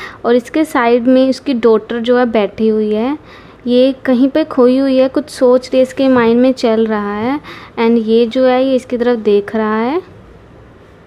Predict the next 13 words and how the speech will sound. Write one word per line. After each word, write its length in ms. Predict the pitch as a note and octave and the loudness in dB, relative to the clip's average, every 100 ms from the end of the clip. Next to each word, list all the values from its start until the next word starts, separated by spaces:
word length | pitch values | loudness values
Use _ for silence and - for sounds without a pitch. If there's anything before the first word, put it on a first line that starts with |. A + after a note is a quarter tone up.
| - - - - - - - - - - - - | -20 -20 -20 -20 -20 -20 -20 -20 -20 -20 -18 -6
The 140 | B3+ C4 | -2 2
essence 540 | C#4 C#4+ B3+ C4+ C4+ - | 0 2 2 2 2 0
of 120 | A#3 | 2
the 240 | A3+ B3 B3 | 4 2 2
theme 280 | A#3 A3+ B3 | 2 4 4
is 240 | A#3+ A3 | 2 2
the 80 | A#3+ A#3+ | 2 2
poverty 600 | A#3 A3+ A#3+ B3 C#4+ D4 - | 2 4 2 2 0 0 0
of 100 | A3+ - | -2 -2
rural 480 | G#3+ A#3 A#3+ B3+ C4+ - | 2 4 4 4 2 4
India 520 | A3 G3+ G3+ G3+ B3 - - - - | 4 4 2 0 -2 -8 -20 -20 -4
and 200 | A3 A#3 | 0 2
the 100 | A#3 | 4